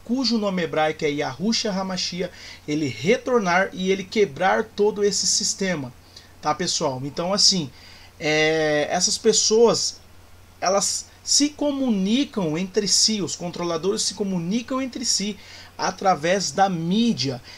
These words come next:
E eles também, pessoal, colocam informações, liberam informações proposital, tá? Ou propositais, tá? Para que as pessoas, aquelas que estão dispersas,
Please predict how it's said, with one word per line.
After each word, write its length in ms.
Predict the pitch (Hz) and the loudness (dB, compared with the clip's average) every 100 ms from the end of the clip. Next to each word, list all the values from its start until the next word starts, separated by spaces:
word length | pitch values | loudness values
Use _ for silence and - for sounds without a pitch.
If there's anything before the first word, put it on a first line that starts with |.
| - - | -16 -6
E 160 | 143 | -2
eles 260 | 170 214 - | 0 0 0
também, 460 | 254 220 190 233 | 0 0 0 0
pessoal, 480 | 233 196 - 175 143 | -2 -2 0 0 0
colocam 580 | 127 165 165 180 226 226 | 0 0 2 4 2 2
informações, 920 | 226 - 233 240 240 - 208 196 143 | -2 4 4 4 0 0 -2 -2 -2
liberam 680 | 135 139 123 165 214 240 220 | -4 -4 0 4 4 4 0
informações 840 | 214 - 214 202 - 185 185 - - - - - | -2 -4 -2 -2 -2 -2 -4 -6 -8 -18 -20 2
proposital, 1200 | 208 277 311 247 254 226 240 - 147 143 165 208 - - - - | 6 6 6 -2 -2 -4 -6 -6 0 2 2 0 -8 -20 -16 -2
tá? 220 | 160 - | -2 0
Ou 160 | 180 190 | -2 -2
propositais, 1160 | 214 240 240 233 190 196 - 147 180 220 - - - - - | 4 4 6 4 2 -4 0 2 2 0 -2 -6 -18 -20 -2
tá? 280 | 156 170 185 - - - | 2 2 0 -12 -20 0
Para 300 | 208 240 247 | 4 6 4
que 120 | 240 | 2
as 120 | 226 | 0
pessoas, 560 | - 214 - 214 226 202 | 2 2 4 6 4 4
aquelas 400 | 185 202 208 - | 0 0 0 -2
que 100 | 180 | -4
estão 260 | - 214 | -2 -2
dispersas, 800 | 226 - - 170 180 202 220 - | 0 0 0 2 2 2 -2 -4